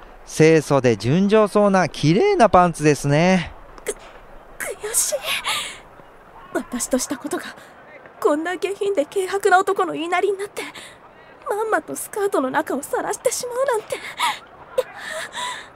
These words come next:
Speaker 1: 葉月さん、死ぬほど恥ずかしそうなそそる顔してますね。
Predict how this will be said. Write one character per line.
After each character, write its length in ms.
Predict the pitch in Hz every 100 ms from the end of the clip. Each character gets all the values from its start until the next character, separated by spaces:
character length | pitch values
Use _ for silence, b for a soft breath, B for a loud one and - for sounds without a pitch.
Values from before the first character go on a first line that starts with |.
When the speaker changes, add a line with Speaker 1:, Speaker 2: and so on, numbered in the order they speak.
| -
Speaker 1:
葉 260 | - 110 117
月 240 | 120 -
さ 320 | 120 123 123 123
ん、 100 | 117
死 220 | - 120
ぬ 140 | 143
ほ 160 | 160 196
ど 100 | 214
恥 180 | 214 208
ず 60 |
か 160 | 226 226
し 60 |
そ 220 | - 240 233
う 40 |
な 200 | 196 -
そ 220 | - - 113
そ 180 | 135
る 100 | 139
顔 240 | 143 147 151
し 80 | -
て 100 | 180
ま 120 | 185
す 120 | -
ね。 480 | 208 202 202 214 196